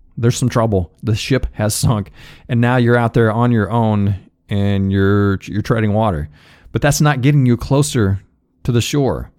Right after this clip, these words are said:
You have to aim yourself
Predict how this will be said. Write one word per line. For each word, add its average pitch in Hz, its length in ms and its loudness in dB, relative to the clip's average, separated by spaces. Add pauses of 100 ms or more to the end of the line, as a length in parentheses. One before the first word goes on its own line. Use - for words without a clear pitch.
(420)
You 135 160 0
have 131 300 0
to - 160 -8
aim 123 440 0 (1080)
yourself 117 1000 0